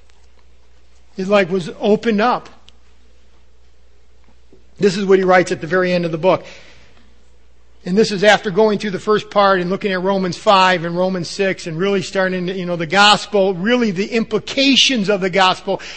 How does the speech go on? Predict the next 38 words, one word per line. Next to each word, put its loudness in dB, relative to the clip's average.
became, -2
uh, 0
rooted 2
in 4
his 0
life. 2
I, -4
I 0
want 4
you 2
to 4
understand, 2
he 2
was 0
a 2
believer. 6
It 2
was 2
that 0
he 0
wasn't 2
seeing 2
the 0
implications 2
of 6
the 2
gospel 4
growing 4
deeper 2
into 0
the 0
cross. 4
That 4
was 2
what -2
was -6
not 0
happening. -4